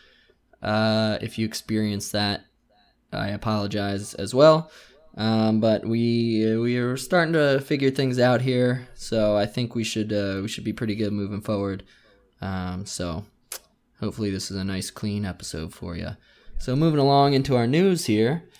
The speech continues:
uh, we got a couple release date changes coming up very, very soon. Um, but recently, Avengers Infinity War moved its release date up to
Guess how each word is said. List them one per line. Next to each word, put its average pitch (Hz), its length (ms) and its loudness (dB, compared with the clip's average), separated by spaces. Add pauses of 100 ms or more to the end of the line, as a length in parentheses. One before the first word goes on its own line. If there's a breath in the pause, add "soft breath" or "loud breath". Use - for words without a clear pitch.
(340 soft breath)
uh, 110 240 2
we 120 60 2
got 131 120 6
a 127 60 2
couple 156 260 2
release 175 360 4
date 131 220 4
changes 110 500 0
coming 104 320 -2
up 131 160 -2
very, 131 220 4
very 120 220 2
soon. 127 520 -2 (420 loud breath)
Um, 117 320 0
but 113 300 2
recently, 147 840 0
Avengers 180 680 2
Infinity 156 480 0
War 120 320 4
moved 147 340 0
its 160 180 -2
release 131 360 0
date 113 240 2
up 110 280 0
to 107 540 0